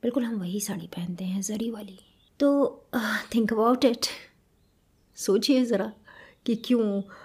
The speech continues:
हम हिंदी इंग्लिश को मिलने नहीं देते, क्यों उन्हें गले मिलने नहीं देते, क्यों हम उन्हें आगे बढ़ने नहीं देते साथ साथ, क्यों हम ये दुराव रखते हैं दोनों के बीच में,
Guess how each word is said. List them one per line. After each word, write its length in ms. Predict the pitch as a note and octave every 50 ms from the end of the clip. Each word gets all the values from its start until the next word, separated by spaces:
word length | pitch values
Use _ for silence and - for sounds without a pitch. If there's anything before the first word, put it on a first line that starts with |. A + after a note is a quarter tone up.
| - - _ _ _ _ _ _ _ _ _ -
हम 120 | A#3+ G#3+
हिंदी 320 | F3 G#3+ G3+ G3 F#3+ F#3+
इंग्लिश 440 | F3+ - F#3+ G3+ F3 - - - -
को 160 | - - -
मिलने 340 | - - F#3 G3+ G3+ F3 F#3
नहीं 280 | G3 G3 F#3+ G#3+ A#3 G#3+
देते, 300 | F3 F3+ F3 - F#3 F#3+
क्यों 240 | F#3+ - A3+ A#3 -
उन्हें 340 | - G#3 G#3+ F3+ F#3+ G#3
गले 200 | G3+ F3 E3 F3
मिलने 340 | E3 E3 - A#3 A3+ A3+ A3+
नहीं 240 | A3+ A3 F#3+ F3+ G3
देते, 340 | G3+ G3+ G#3 G#3 - A3+ G#3
क्यों 280 | - - - A#3+ A#3+
हम 260 | G#3+ F#3+ G#3 G#3+ G3+ F3
उन्हें 240 | - G3 F3+ F#3+
आगे 240 | E3+ F#3 F#3 G3+ G3
बढ़ने 360 | F#3+ G3 F#3 F#3 F#3 G3 G#3
नहीं 260 | G3+ F#3+ F#3+ G#3 A3 G#3+
देते 320 | A3 G3+ - - - G#3
साथ 320 | - - - F3+ - -
साथ, 340 | - - A3 G#3+ G#3+ - _ _ _ _ _ _ _ _ _ _ _ _ _ _ _ _ _ _ _ _ _ _ _ _ _ _ _ _ _ _ - - - - - C#4+ C4 B3 -
क्यों 240 | - D#4+ D#4+ C#4+ C4
हम 220 | B3+ D4 C#4+ C#4
ये 120 | C#4 C#4 B3
दुराव 420 | G#3 A3 G#3+ A3+ C4 B3+ C4 B3+
रखते 340 | A#3 G#3+ G#3+ - - G#3+ A3
हैं 200 | A3+ G#3+ A3+ G3
दोनों 260 | G#3+ A3 A3 A#3 G#3+
के 140 | G#3 - G#3
बीच 340 | G3+ G3+ G3 G3+ - - -
में, 140 | G#3+ F#3+